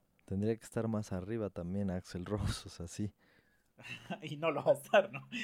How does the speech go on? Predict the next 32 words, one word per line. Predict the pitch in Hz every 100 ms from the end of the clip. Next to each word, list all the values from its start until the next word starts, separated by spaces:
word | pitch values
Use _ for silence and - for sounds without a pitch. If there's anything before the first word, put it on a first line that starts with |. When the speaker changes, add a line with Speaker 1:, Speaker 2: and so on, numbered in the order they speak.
| 226 202
Speaker 1:
No. |
Speaker 2:
Entonces, | 95 107 104 120 120 - 143 135 -
Speaker 1:
<laughs> | 180 165 127 - 220 208 -
Speaker 2:
está | 165
culero | 196 214 214 202
eso, | 202 147
¿no? | 131 - - _ _ _ _ 151
Yo | -
creo | 202
que | 202 151 135
debemos | 151 156 175
morirnos | 165 143 135 139 165 147 127
ya | 135
ahorita, | 147 147 139
güey. | 104 104 - _ _ _ _ _ _ _ _ _ _ _ _ _ _ _ _ _
Speaker 1:
Deja | - 123 131
que | - 90
grabemos | 87 98 110 98
unos | 110 107 -
cuantos | 98 98 92 -
capítulos | - 82 95 - 92 78 85
más | 101 135 - _ _ _ _ _
Speaker 2:
Que | - 127
Speaker 1:
para | 127 85
Speaker 2:
ofendamos | 82 139 82 82
a |
un | 85
Speaker 1:
que | 120
Speaker 2:
poco | 139 139
más | 123 131
de | 135
gente. | 139 135 127